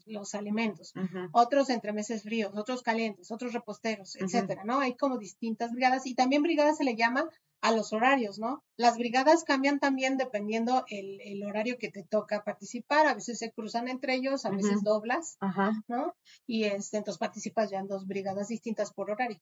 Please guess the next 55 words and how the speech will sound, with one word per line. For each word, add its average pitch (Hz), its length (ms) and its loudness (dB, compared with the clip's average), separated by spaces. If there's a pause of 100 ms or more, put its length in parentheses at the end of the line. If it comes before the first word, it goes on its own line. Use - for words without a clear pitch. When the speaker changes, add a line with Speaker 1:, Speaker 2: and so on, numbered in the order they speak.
Speaker 2:
Ujú. 185 320 -4
Speaker 1:
Pero 226 180 -2
brigada 247 340 4
se 285 120 0
refiere 269 260 0
a 269 60 2
ese 269 140 -2
grupo 269 240 0
de 285 40 -2
personas 254 400 -2
que 226 100 -8
tienen 240 300 -4
un 233 100 -6
fin 247 240 0
particular 202 600 -2
dentro 202 200 -8
de 214 60 -4
la 220 100 -2
cocina, 269 400 -2
Speaker 2:
Ujú. 202 360 0
Speaker 1:
que 202 100 -12
puede 240 160 2
ser 247 160 0
desde 196 220 -6
hacer 240 240 -4
un 240 100 -4
pan 226 240 0
o 214 80 -4
una 202 140 -8
ensalada 208 640 0
o 165 100 -6
cumplir 208 320 -4
con 185 180 -8
cierto 190 760 -6
Speaker 2:
Sí, - 140 -4
sí, 233 40 -2
sí, 208 40 -4
Speaker 1:
requisito. 233 360 -2
Speaker 2:
sí, 220 160 2 (100)
sí. 202 300 -2 (340)
Sí, 277 180 4
es 269 100 8
la 269 100 12
organización 220 680 8
de 226 80 8
los 202 180 4
puestos 208 280 2
de 214 80 8
Speaker 1:
Interno. 226 200 12
Speaker 2:
trabajo 226 380 12
de 226 100 8
Speaker 1:
Así 165 160 6
es, - 60 6
Speaker 2:
acuerdo 190 260 6
Speaker 1:
con, 175 40 12